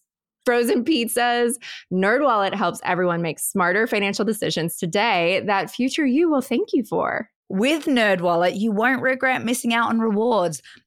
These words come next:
Speaker 2: NerdWallet lets you compare smart cashback credit cards side by side to make the most of your everyday spending. So what could future you do with more cashback? Uh, a silent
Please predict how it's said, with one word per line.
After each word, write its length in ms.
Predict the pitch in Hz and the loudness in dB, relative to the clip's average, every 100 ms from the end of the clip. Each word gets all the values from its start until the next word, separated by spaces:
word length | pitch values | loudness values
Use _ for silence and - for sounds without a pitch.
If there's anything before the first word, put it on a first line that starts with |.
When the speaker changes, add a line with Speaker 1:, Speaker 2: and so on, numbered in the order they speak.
| - | 0
Speaker 2:
NerdWallet 600 | 196 254 311 330 330 330 | 2 4 2 0 0 0
lets 280 | 233 226 - | 0 -2 -2
you 60 | |
compare 420 | - 208 190 175 170 | -2 -2 0 0 0
smart 540 | - 185 190 240 269 | -2 0 2 2 0
cashback 520 | - 254 247 254 247 | -2 -2 -2 -4 -4
credit 280 | - 185 165 | -4 -4 -4
cards 360 | - 156 160 - - - | -2 -2 -2 -6 -18 -12
side 480 | - 214 208 240 | -4 0 2 0
by 180 | 226 269 | 0 -2
side 480 | 262 226 196 170 170 | -2 0 0 0 -4
to 80 | - | -2
make 240 | 196 190 | -2 -2
the 80 | 202 | -2
most 460 | 190 185 190 196 - | 0 0 0 -2 -4
of 120 | 180 | -4
your 180 | 214 202 - | -2 -2 -2
everyday 480 | 175 160 160 - 160 | -4 -2 -2 -2 -2
spending. 640 | - - 85 - - - - - - - - | -4 -4 -4 -4 -8 -10 -12 -18 -18 -20 -12
So 160 | - 302 | -2 0
what 280 | 262 311 - | 2 2 0
could 180 | 392 | -4
future 500 | 277 - 220 240 - | -4 -4 0 0 0
you 420 | 269 180 190 202 226 | 0 0 2 2 0
do 280 | 202 208 | 2 2
with 200 | 220 233 | 2 0
more 260 | 208 185 202 | 2 2 2
cashback? 800 | 202 165 185 - 233 302 330 - - - | 0 -2 -2 0 2 2 0 -4 -8 -2
Uh, 760 | 180 180 175 175 175 175 175 | 0 2 2 2 2 2 2
a 60 | - | -2
silent 540 | - - 180 180 160 | -6 -4 -2 -2 -4